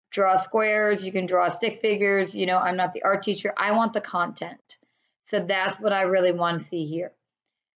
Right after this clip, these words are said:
Um, frame two, what might you do if you saw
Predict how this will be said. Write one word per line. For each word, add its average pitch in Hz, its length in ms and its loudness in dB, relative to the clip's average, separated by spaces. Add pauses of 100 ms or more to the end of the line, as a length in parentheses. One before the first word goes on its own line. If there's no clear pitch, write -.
(140)
Um, 185 480 0 (180)
frame 208 320 0
two, 254 500 2 (420)
what 208 320 0
might 226 200 0
you 226 180 2
do 214 260 2
if 185 180 2
you 208 80 0
saw 202 760 2